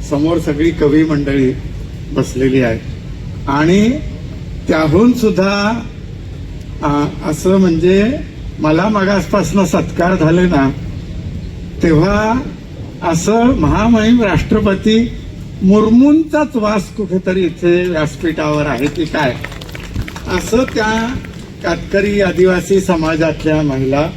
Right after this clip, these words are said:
त्यांचं पारंपरिक सगळं जे, अ, नेसण्याची पद्धती वगैरे ते बघून मला असं, असं खूप आपल्या आया, बाया, मावशा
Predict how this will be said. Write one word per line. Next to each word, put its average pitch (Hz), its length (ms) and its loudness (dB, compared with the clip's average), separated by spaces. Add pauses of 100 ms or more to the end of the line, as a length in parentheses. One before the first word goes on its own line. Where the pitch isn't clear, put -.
(380)
त्यांचं 156 360 2
पारंपरिक 185 800 2 (540)
सगळं 170 260 2
जे, 170 380 4 (480)
अ, - 20 -6 (280)
नेसण्याची 165 640 2
पद्धती 160 560 2
वगैरे 139 420 4 (580)
ते 202 80 2
बघून 190 400 4
मला 214 240 2
असं, 240 420 2 (800)
असं 196 200 0 (120)
खूप 302 300 2
आपल्या 220 340 0
आया, 202 500 2
बाया, 175 400 2
मावशा 160 540 0